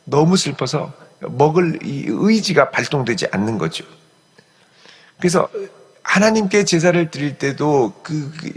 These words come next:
다른 불을 갖다가 했을 때 어미하신 하나님이 보고 심판을 하셨다면,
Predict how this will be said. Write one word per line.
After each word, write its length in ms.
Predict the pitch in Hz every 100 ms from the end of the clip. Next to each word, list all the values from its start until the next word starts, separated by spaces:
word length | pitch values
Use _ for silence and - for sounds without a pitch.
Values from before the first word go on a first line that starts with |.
| - -
다른 320 | 120 139 151
불을 240 | - 131
갖다가 380 | 120 120 110 113
했을 220 | 101 -
때 120 | - 107
어미하신 500 | 104 123 123 117 113
하나님이 360 | 101 98 95 85
보고 600 | - 90 95 98 92 - - -
심판을 460 | - 135 123 104
하셨다면, 720 | 95 92 - 71 71 73 80